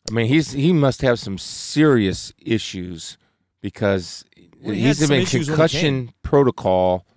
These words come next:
Speaker 1: for about ten weeks, so there's gotta be something seriously wrong with him if you're in concussion protocol that long. Now, I know that there can be lingering effects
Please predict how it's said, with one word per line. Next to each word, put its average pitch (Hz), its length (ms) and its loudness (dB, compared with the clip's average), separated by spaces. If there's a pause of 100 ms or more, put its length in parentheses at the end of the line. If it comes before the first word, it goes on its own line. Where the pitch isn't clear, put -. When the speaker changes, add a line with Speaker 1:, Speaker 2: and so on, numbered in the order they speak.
(320)
Speaker 1:
for 95 380 -2
about 117 420 -2 (320)
ten 120 280 -2
weeks, 110 240 -4
so 101 100 -2
there's 117 180 0
gotta 110 200 0
be 101 100 -2
something 92 320 -4
seriously 95 460 -6
wrong 92 280 -4
with 82 120 -6
him 90 180 -6
if - 160 -12
you're 98 140 -2
in 90 60 -6
concussion 90 580 -8 (760)
protocol 92 460 -2
that 87 240 -4
long. 90 460 -4 (560)
Now, 92 100 -2
I 95 60 2
know 113 200 2
that 101 180 0
there 95 140 -2
can 90 160 -6
be 92 100 0
lingering 98 440 0
effects - 580 -4